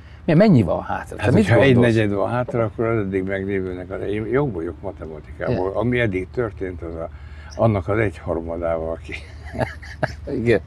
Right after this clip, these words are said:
Speaker 2: ki-, kijavítottam,
Speaker 1: Igen,
Speaker 2: hogy
Speaker 1: igaz.
Speaker 2: hibásan mondtam,
Speaker 1: Nem, nem,
Speaker 2: pedig
Speaker 1: én
Speaker 2: mint
Speaker 1: hibáztam igazad van.
Speaker 2: Én matematikus is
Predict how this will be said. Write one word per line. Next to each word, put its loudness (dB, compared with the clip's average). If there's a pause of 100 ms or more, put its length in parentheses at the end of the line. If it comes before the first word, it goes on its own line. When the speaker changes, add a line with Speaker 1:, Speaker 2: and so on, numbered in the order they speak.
(200)
Speaker 2:
ki-, 2 (240)
kijavítottam, 6
Speaker 1:
Igen, 8
Speaker 2:
hogy 4
Speaker 1:
igaz. 4
Speaker 2:
hibásan 2
mondtam, -4
Speaker 1:
Nem, 4
nem, 4
Speaker 2:
pedig 2
Speaker 1:
én 4
Speaker 2:
mint 4
Speaker 1:
hibáztam -2
igazad -10 (100)
van. -12
Speaker 2:
Én -6
matematikus -8
is -6